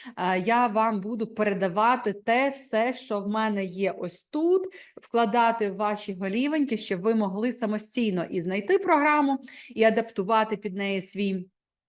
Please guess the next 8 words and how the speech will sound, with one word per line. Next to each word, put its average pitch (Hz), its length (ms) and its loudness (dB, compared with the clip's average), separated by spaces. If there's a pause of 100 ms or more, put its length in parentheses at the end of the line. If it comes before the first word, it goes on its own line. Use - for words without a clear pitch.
(140)
запит, 262 560 2 (380)
і, 240 100 2
відповідно, 226 640 2
розробити 214 720 0
такої 214 400 2
складності 214 720 0
пакет 190 420 -2
документів, 196 840 0